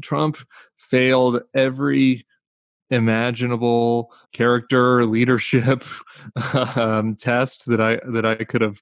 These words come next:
put forth for a candidate. He was never gonna be a starter for me,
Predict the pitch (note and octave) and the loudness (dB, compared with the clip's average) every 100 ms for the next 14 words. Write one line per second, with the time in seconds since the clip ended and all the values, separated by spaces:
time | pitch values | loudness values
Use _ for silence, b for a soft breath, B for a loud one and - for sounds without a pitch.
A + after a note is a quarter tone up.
0 | - A#2+ - A#2 C3+ D#3 F3+ F3 F3+ F#3 | -2 -2 0 0 0 0 0 0 0 0
1 | F#3+ G3 E3+ A#2 A2+ A2 A2+ A#2 C3 B2+ | 0 0 2 0 0 -2 -2 0 -2 -2
2 | B2 A#2+ A#2 - A#2 A#2+ C#3 C3+ C#3+ D3 | -2 0 -2 -2 0 0 0 -4 -4 -4
3 | E3+ F3 | -6 -6